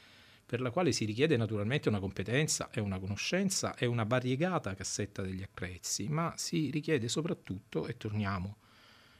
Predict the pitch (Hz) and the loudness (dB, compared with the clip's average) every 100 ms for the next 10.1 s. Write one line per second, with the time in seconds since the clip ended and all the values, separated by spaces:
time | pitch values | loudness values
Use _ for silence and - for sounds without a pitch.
0 | - 95 - 101 95 90 - 104 98 110 | -10 -8 -4 -2 -2 -4 -6 -4 -4 -2
1 | 104 98 98 117 - 143 131 117 110 - | -2 -2 0 -2 -2 -2 -2 -2 -4 -2
2 | 117 110 - - 120 - 131 139 123 - | 0 0 -2 -2 -2 -2 0 0 0 -6
3 | - - - - - _ - 110 107 - | -20 -20 -20 -20 -20 _ -2 0 0 -2
4 | - 120 123 127 117 104 95 95 82 87 | -2 2 2 4 2 2 0 -4 -6 -12
5 | - - _ - 110 117 123 127 139 135 | -16 -20 _ -8 -6 -4 -2 -2 -2 -2
6 | 113 127 110 113 - - 117 117 139 131 | 0 0 0 -4 -4 -4 -2 0 0 0
7 | 107 117 110 - 104 110 98 - - 98 | -2 -2 -2 -2 -4 -4 -4 -2 -2 -4
8 | - 98 _ - - - - - - 147 | -12 -18 _ -20 -20 -20 -20 -10 0 4
9 | 196 208 - 117 143 127 117 139 151 101 | 4 4 4 4 4 4 4 6 6 4